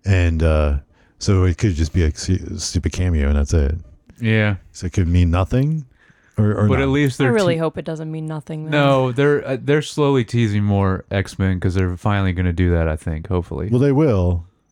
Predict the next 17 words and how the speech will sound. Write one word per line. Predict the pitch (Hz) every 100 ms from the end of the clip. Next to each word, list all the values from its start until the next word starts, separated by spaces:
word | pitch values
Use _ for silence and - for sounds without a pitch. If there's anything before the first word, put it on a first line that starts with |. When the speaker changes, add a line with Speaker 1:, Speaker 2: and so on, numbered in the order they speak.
| -
Speaker 1:
but | 113 104 - _ _ _ _ _ 104
I'll |
say, | - 95 85 76 - -
how | 85
this | 82
is. | 90 82 _ _ _ _ _ _ _ _ _ _ _ _ _ -
I | -
kinda | 143 151 104
hope | 90 85
it | 80
does | 78 71
mean | 73 69
nothing, | 76 76 80 82
because | 85 107 95
I | 90
kinda | 117 120 113
hope | 98 95